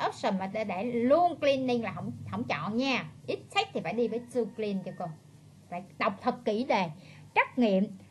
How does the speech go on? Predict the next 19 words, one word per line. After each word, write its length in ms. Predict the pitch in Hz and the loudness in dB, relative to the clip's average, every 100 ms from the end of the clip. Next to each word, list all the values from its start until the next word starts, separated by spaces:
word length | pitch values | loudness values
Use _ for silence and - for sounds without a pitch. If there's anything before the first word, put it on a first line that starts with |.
| - | -6
à, 180 | 185 180 | -4 -2
nó 100 | 226 - | -4 -2
khó 160 | 359 494 | 0 2
ở 80 | 262 | 2
chỗ 480 | 247 180 165 254 294 - - - | 2 0 2 0 0 -12 -18 -6
chúng 160 | 285 | -6
ta 180 | 415 240 | -2 -2
mà 200 | 214 196 - | 0 -4 -8
ẩu 340 | 180 185 226 440 480 | -6 6 8 8 6
là 200 | - 185 170 | 2 -8 -6
chúng 180 | 220 294 | -4 -4
ta 120 | 233 | -2
bị 120 | 196 165 | -4 0
dính 200 | 202 277 | 0 2
liền. 140 | - 151 - - - - - - - - | -2 -6 -10 -20 -20 -20 -20 -20 -18 0
Nhớ 320 | 214 262 339 453 | 6 8 8 4
phải 120 | 226 220 | 2 -2
đọc 240 | - - - | -4 -10 -4
thật 200 | 220 | -4